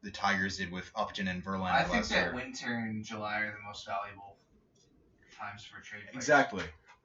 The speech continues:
Speaker 1: Um, if you've got a player who you think is going to leave your team next offseason, and you don't think you can compete in twenty, in twenty eighteen,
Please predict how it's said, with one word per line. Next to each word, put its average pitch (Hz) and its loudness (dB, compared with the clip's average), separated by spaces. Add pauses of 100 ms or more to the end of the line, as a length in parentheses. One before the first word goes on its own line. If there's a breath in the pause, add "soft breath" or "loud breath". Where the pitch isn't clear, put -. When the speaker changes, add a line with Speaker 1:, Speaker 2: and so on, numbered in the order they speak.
Speaker 1:
Um, 113 6
if 135 -2
you've 160 0
got 190 8 (460)
a 269 2
player 107 2 (200)
who - -10
you 113 0
think 107 -4 (420)
is 110 -2
going 107 0
to 104 2
leave 98 0
your 98 0
team 92 -2 (160)
next 98 0
offseason, 87 -2 (1300)
and 104 0
you 101 2
don't 101 2
think 104 -4
you 101 0
can 101 -2
compete 104 -2
in 98 -2
twenty, 95 -2 (300)
in 127 -6
twenty 107 -2
eighteen, 107 -2